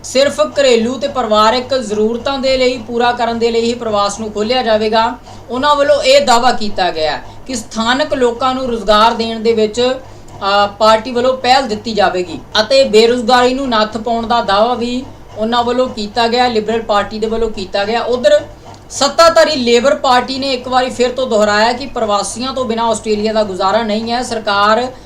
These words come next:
ਸਿਡਨੀ, ਮੈਲਬਨ ਅਤੇ ਹੋਰ ਵੱਡੇ ਸ਼ਹਿਰਾਂ ਦੇ ਵਿੱਚ ਬਾਹਰਲੇ ਮੁਲਕਾਂ ਦੇ ਲਈ ਦਰਵਾਜ਼ੇ ਖੋਲ੍ਹ ਕੇ ਰੱਖੇਗੀ। ਮੌਜੂਦਾ ਪ੍ਰਧਾਨ ਮੰਤਰੀ ਐਂਥਨੀ ਅਲਬਨੀਜ਼ ਨੇ ਕਿਹਾ ਹੈ ਕਿ ਦੇਸ਼ ਦੇ ਵਿੱਚ ਕੁਸ਼ਲ ਕਾਮਿਆਂ ਦੀ ਘਾਟ ਹੈ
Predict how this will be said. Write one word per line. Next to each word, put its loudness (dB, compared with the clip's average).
ਸਿਡਨੀ, -4
ਮੈਲਬਨ 0
ਅਤੇ -4
ਹੋਰ 0
ਵੱਡੇ 0
ਸ਼ਹਿਰਾਂ -2
ਦੇ -4
ਵਿੱਚ -2
ਬਾਹਰਲੇ 4
ਮੁਲਕਾਂ -2
ਦੇ 0
ਲਈ 0
ਦਰਵਾਜ਼ੇ 0
ਖੋਲ੍ਹ -4
ਕੇ -2
ਰੱਖੇਗੀ। -2
ਮੌਜੂਦਾ 0
ਪ੍ਰਧਾਨ 0
ਮੰਤਰੀ -6
ਐਂਥਨੀ -4
ਅਲਬਨੀਜ਼ -2
ਨੇ -4
ਕਿਹਾ 0
ਹੈ 4
ਕਿ -8
ਦੇਸ਼ 0
ਦੇ 2
ਵਿੱਚ 0
ਕੁਸ਼ਲ 0
ਕਾਮਿਆਂ 0
ਦੀ -6
ਘਾਟ 2
ਹੈ 0